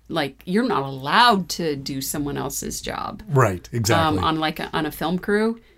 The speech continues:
Speaker 1: you, there are actually strict rules against, you know, you don't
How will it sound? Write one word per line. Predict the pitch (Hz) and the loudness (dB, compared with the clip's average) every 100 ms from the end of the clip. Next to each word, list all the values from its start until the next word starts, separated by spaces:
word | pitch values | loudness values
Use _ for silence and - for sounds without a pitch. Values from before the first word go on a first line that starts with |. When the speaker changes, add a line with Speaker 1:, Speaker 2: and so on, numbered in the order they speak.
| _ | _
Speaker 1:
you, | - 180 190 | -2 0 2
there | - 190 | 0 2
are | 196 | 4
actually | 180 - 170 | 2 2 -2
strict | - 180 - | -2 -4 -4
rules | 175 160 160 | -4 -4 -4
against, | 156 143 175 190 151 - - - - | -6 -2 2 2 2 -4 -12 -20 -8
you | 175 | 0
know, | 165 156 147 - - | 4 4 0 -4 -10
you | 160 160 131 | -4 2 4
don't | 180 233 | 6 4